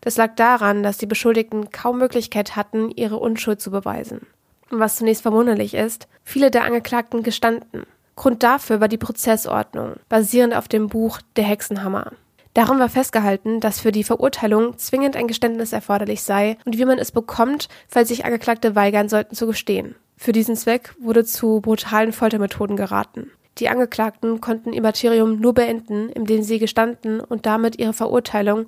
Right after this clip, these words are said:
sowie ihren sicheren Tod in Kauf nahmen. Das Urteil über die Angeklagten wurde von weltlichen Gerichten gesprochen. Doch die Anklage erfolgte durch ganz normale BürgerInnen, die ihre Nachbarn, Familienmitglieder,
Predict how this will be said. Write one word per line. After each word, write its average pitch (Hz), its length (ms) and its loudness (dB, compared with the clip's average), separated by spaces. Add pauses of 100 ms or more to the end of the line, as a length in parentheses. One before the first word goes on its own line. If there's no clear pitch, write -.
sowie 214 360 0
ihren 226 280 0
sicheren 226 360 -2
Tod 220 240 0
in 226 120 -4
Kauf - 360 -6
nahmen. 220 300 -10 (260)
Das 220 180 -4
Urteil 214 400 2
über 208 140 0
die 220 140 2
Angeklagten 220 840 -4
wurde 214 160 2
von 214 240 -2
weltlichen 226 460 0
Gerichten 214 400 -4
gesprochen. - 580 -4 (280)
Doch 226 120 2
die - 140 -2
Anklage 226 440 0
erfolgte 226 760 2
durch 233 220 -2
ganz 254 180 0
normale 240 260 2
BürgerInnen, 220 720 2 (200)
die 214 220 0
ihre 214 180 2
Nachbarn, 226 640 0
Familienmitglieder, 240 960 2